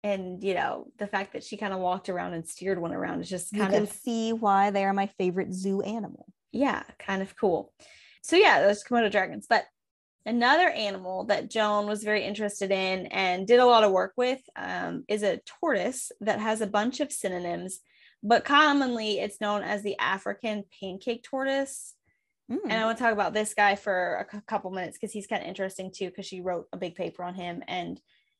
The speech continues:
Speaker 1: well, we'll talk a little bit more about tortoises and the legacy, but
Speaker 2: Okay.
Speaker 1: a pancake tortoise is a reptile, according to the guy at the Cincinnati Zoo.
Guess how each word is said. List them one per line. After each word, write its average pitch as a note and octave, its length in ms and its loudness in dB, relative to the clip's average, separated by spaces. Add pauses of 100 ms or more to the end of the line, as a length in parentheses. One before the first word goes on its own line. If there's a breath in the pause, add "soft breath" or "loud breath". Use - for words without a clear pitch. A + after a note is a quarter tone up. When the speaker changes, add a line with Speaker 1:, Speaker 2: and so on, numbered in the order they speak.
(400)
Speaker 1:
well, F#3+ 240 6
we'll F#3+ 100 0
talk F#3 220 0
a - 40 -2
little F3 100 0
bit D3 140 0
more E3 140 -2
about D#3+ 300 -2 (220)
tortoises F3 480 -4
and E3 160 -4
the D3 60 -4
legacy, - 560 -6
but G3 220 4 (120)
Speaker 2:
Okay. - 160 -10 (600)
Speaker 1:
a G#3+ 100 0
pancake C4+ 440 0
tortoise G3 600 -2 (420)
is G#3+ 160 2
a G3 220 6
reptile, A3 680 0 (100)
according G3 440 -2
to G3+ 120 -8
the F#3+ 60 -2
guy F#3+ 160 0
at - 80 -6
the G3 60 -8
Cincinnati G3 580 -6
Zoo. F#3+ 360 -4